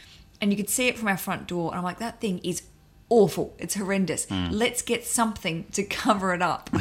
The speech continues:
Speaker 1: right? So, like,
Speaker 2: <laughs>
Speaker 1: old ladies would put a little flowy, well, we would call it a valance, but it's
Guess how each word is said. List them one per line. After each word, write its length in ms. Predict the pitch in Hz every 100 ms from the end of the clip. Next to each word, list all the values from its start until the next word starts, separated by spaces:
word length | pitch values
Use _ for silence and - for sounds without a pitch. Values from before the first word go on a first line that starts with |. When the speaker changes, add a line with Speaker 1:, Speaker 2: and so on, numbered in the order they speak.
| 127
Speaker 1:
right? 220 | 185 190
So, 120 | - 233
like, 260 | 226 220 -
Speaker 2:
<laughs> 20 |
Speaker 1:
old 240 | 214 247
ladies 500 | 233 214 214 185 175 - - -
would 160 | 214 175
put 140 | 240
a 40 | 214
little 240 | 185 185
flowy, 720 | 170 - 208 202 196 185 180 - - - - - -
well, 180 | 208
we 200 | 208 220
would 140 | 233 196
call 180 | 196 180
it 60 | 165
a 40 |
valance, 640 | 160 180 185 151 95 -
but 160 | -
it's 80 | 196